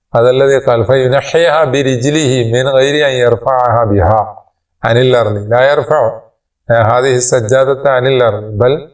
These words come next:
ينحِّيهَا بِرِجْلِهِ أو بيده بدون، أو بعصاه، آه، بدون، آه، رفع عن، عن الأرض ينحِّي. آه، لماذا قال،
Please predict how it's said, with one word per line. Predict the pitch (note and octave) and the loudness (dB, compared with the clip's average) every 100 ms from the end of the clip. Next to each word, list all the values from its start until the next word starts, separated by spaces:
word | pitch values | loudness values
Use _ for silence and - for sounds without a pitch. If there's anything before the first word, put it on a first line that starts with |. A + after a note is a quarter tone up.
| _ - | _ -2
ينحِّيهَا | A2 - - C#3+ B2+ G#2 G#2 | 0 0 0 0 0 -2 -2
بِرِجْلِهِ | A2+ A#2+ B2 C3+ C#3+ | 0 0 0 0 0
أو | D3+ D3 | 0 0
بيده | D3 C3 B2+ B2+ A2+ | 0 0 0 0 0
بدون، | A#2+ B2+ E3 F3 D#3+ _ _ _ - B2 | 0 0 -2 -6 -20 _ _ _ -6 -2
أو | B2 | 0
بعصاه، | C3 C3+ A#2+ C#3 C3+ A#2 B2+ - _ _ _ _ _ A#2+ | 0 0 0 0 0 0 -4 -10 _ _ _ _ _ 0
آه، | A#2+ A#2 | 0 2
بدون، | G#2+ A#2 B2+ C#3 C#3 C3 C3 C3+ | 0 2 2 0 -2 -4 -6 -4
آه، | C3 A2+ | -2 0
رفع | A2+ - C#3+ | -2 0 0
عن، | E3 F3 E3 C#3 C3+ - | 0 -2 -2 -4 -6 -2
عن | B2+ | 0
الأرض | C#3 B2+ A2 F#2+ G2+ G2+ F#2+ - _ _ _ _ _ - | 0 0 -2 -2 0 -2 -4 -14 _ _ _ _ _ -2
ينحِّي. | A2+ A2+ - A2 G#2+ - _ _ _ _ | 0 0 -2 -4 -4 -18 _ _ _ _
آه، | A#2+ A#2+ - | -4 -4 0
لماذا | B2 B2 C3+ D3 | 2 2 2 0
قال، | D3+ D3+ D3+ D3 | 0 0 0 -2